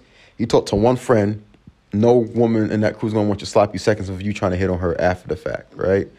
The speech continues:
So do you think that women should adjust based on that? You know, if there's somebody who wants this marriage, they want this chances of finding a significant other, you know, you know, do you think they should consider, like, some of these suggestions by men by, hey, you know,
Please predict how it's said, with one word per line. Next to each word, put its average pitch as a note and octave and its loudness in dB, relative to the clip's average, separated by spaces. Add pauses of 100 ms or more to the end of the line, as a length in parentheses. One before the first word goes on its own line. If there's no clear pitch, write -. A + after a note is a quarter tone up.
(420)
So G2 2 (1300)
do B2+ 4
you C#3 8
think C#3 -2
that B2+ 6
women A#2+ 0
should A#2 -2
adjust G#2 0
based G2+ -2
on E2+ -6
that? E2 -6
You E2+ -6
know, F2 -4
if - -6
there's B2+ 4
somebody A#2+ 2
who A2+ -2
wants G#2+ 0
this G2 -10
marriage, G2+ 0
they G2+ 0
want G2+ 0
this G2 -8
chances G2 -6
of F#2+ -2
finding F#2+ 0
a - -4
significant - -8
other, E2+ -2 (440)
you F#2 -2
know, E2+ -2 (1000)
you A2 0
know, F2 -2
do F#2+ -4
you A#2 0
think A#2 -2
they - 4
should - -4
consider, G#2+ 0
like, G2 0
some G2+ -6
of G2 -2
these F#2 -8
suggestions F#2+ -4
by G2 -2
men F#2+ -2
by, F2+ -2
hey, F#2+ -2
you F#2 -4
know, F#2+ -2